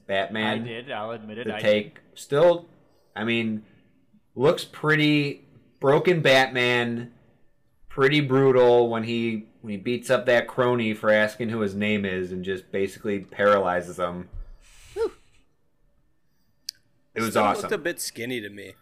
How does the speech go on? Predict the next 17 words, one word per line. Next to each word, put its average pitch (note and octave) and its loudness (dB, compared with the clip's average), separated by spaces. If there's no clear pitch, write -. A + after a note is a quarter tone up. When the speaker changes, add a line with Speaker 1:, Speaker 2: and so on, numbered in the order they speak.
Speaker 1:
Yeah, D3+ 4
but, D#3+ 6
uh, F3 4
Speaker 2:
Yeah, C#3+ 2
Speaker 1:
here's F#3+ 6
the F#3 2
Speaker 2:
he, D#3 -10
Speaker 1:
thing. A#2+ 4
Speaker 2:
he F2 -6
is F3 -10
a F#3 -12
little F3 -10
lean. B2 -14
Speaker 1:
Here's D3 2
the C#3 -2
thing. F#2 -2
Uh, C#2+ -14